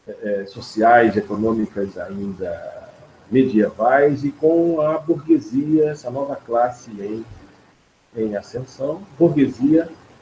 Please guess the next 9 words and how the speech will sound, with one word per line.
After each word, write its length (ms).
esta 480
que 140
vai 280
assimilar 800
muito 280
mais 400
o 120
pensamento 600
calvinista, 720